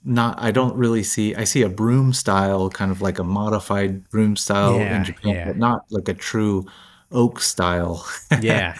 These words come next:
Speaker 2: yeah, yeah.
Speaker 1: Um, yeah, it's, it's something that I, uh, am very interested in, and I, I
Speaker 2: Mm-hmm.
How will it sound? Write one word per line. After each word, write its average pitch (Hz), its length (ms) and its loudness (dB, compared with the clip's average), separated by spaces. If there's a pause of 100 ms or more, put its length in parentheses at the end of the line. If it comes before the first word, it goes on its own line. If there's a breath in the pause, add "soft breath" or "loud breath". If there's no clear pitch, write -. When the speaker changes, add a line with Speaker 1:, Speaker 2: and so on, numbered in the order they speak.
Speaker 2:
yeah, 98 320 -6 (180)
yeah. 87 340 -10
Speaker 1:
Um, 98 500 0 (520)
yeah, 180 180 4
it's, - 160 -2
it's - 260 -2
something 151 380 0
that 107 160 2
I, 98 440 -2 (240)
uh, 87 500 0 (680)
am 104 240 0
very 104 580 2 (580)
interested 110 540 0
in, 101 260 2
and 95 180 -2
I, 95 180 2
I 95 340 0
Speaker 2:
Mm-hmm. 85 80 -10